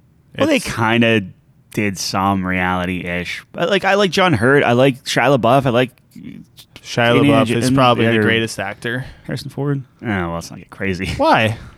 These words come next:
Speaker 1: Tom Hanks is
Speaker 2: Holes?
Speaker 1: the, Tom Hanks is the greatest.
Speaker 2: Holes?
Speaker 1: Tom Hanks is the greatest actor.
Speaker 2: Tom Hanks wasn't in Holes.
Speaker 1: Tom Hanks is Geppetto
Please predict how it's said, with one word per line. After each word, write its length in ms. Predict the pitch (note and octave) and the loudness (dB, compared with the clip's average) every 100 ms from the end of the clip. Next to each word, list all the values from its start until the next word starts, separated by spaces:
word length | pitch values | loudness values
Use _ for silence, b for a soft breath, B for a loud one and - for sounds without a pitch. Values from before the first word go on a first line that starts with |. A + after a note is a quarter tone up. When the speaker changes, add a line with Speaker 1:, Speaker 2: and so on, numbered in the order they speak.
| B B - | B B 0
Speaker 1:
Tom 160 | D#3+ | 2
Hanks 140 | C#3+ D#3 | 4 6
is 40 | |
Speaker 2:
Holes? 360 | E3 G#3 G#3 - | 6 4 2 0
Speaker 1:
the, 40 | |
Tom 160 | F3 D#3+ | 2 4
Hanks 240 | D3 B2 | 4 2
is 80 | G#2+ | -2
the 80 | G2+ | -2
greatest. 300 | G#2+ G2 D#3 | 0 2 4
Speaker 2:
Holes? 760 | D3+ D#3+ F3 A3+ B3 - - | 6 6 6 6 2 -4 -6
Speaker 1:
Tom 240 | - A#2+ A2 | -2 2 4
Hanks 220 | G#2 F#2 | 2 0
is 40 | F2+ | -8
the 60 | |
greatest 300 | E2+ F2 E2 | -8 -8 -8
actor. 320 | - A2+ - - _ _ | -12 -14 -16 -18 _ _
Speaker 2:
Tom 220 | A#2+ A#2 | -2 -2
Hanks 260 | A2+ A#2 - | 0 -2 0
wasn't 240 | A#2 A2+ | -2 0
in 120 | G#2+ F#2+ | -2 -2
Holes. 440 | G2+ B2+ F#2 G2+ | 0 0 -2 -2
Speaker 1:
Tom 160 | - G3 | 2 4
Hanks 280 | D3+ E3 - | 4 2 0
is 80 | A#2+ | -2
Geppetto 640 | A#2+ - E3+ G2 E2+ | -2 0 0 0 -2